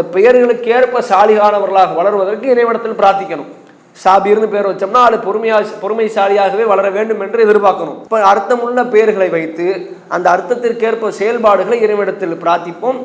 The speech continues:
அப்ப நல்ல நல்ல பெயர்களை சூட்ட வேண்டும். அதே போன்று அதில் எந்த ஒரு இணைவிப்பான பெயர்கள் கலந்துவிடக்கூடாது. பெயர் சூட்டுகிற போது எந்த ஒரு சடங்கு சம்பிரதாயங்களும் என்று இஸ்லாம்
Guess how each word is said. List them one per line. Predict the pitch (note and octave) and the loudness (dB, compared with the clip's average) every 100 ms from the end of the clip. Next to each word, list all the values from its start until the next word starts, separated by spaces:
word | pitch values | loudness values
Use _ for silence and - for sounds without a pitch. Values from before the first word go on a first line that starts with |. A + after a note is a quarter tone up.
| - - - | -14 -20 -16
அப்ப | - F#3+ | -8 -2
நல்ல | F#3+ B3+ C4 | 0 2 0
நல்ல | A#3+ - G3+ | 0 0 0
பெயர்களை | G#3+ G3 F#3 - | 2 0 -2 -4
சூட்ட | F3+ F3+ D#3+ | -4 -4 -4
வேண்டும். | E3 A#3 C4 - - - - | -4 -4 -6 -10 -18 -8 0
அதே | G#3 B3 B3 | 4 4 4
போன்று | A3+ A3+ A#3+ | -2 -2 -2
அதில் | G#3 F#3+ | -2 -4
எந்த | G#3 A3 | -2 2
ஒரு | G#3+ G3 F3 | 2 2 0
இணைவிப்பான | F#3+ A3 A3+ A3 G3+ F#3+ E3 - - | -2 -2 -4 0 0 0 -4 -8 -8
பெயர்கள் | F#3 G3 F3 D#3 | -6 -4 -4 -4
கலந்துவிடக்கூடாது. | D#3+ F#3+ F#3 D#3+ - E3+ F#3 F3+ F3 D4 - - - - - | -4 -4 -6 -6 -8 -4 0 0 0 -8 -10 -16 -20 -12 2
பெயர் | A3+ C4 B3 | 4 4 0
சூட்டுகிற | A3+ A3 G3 F#3 | -2 -2 -2 -4
போது | G3+ B3+ A3+ | -4 -2 -2
எந்த | A3+ A3 | 0 -2
ஒரு | G3 | -2
சடங்கு | F3+ G3+ G#3+ G#3 | -2 -2 -4 -6
சம்பிரதாயங்களும் | F#3 G#3 G3 F3+ F3 F3 D#3+ E3 | -6 -2 0 0 -2 -8 -8 -8
என்று | G#3 C4 G#3 - - E3+ | -4 -4 -4 -8 -14 -12
இஸ்லாம் | E3+ G#3+ A#3 | -2 0 0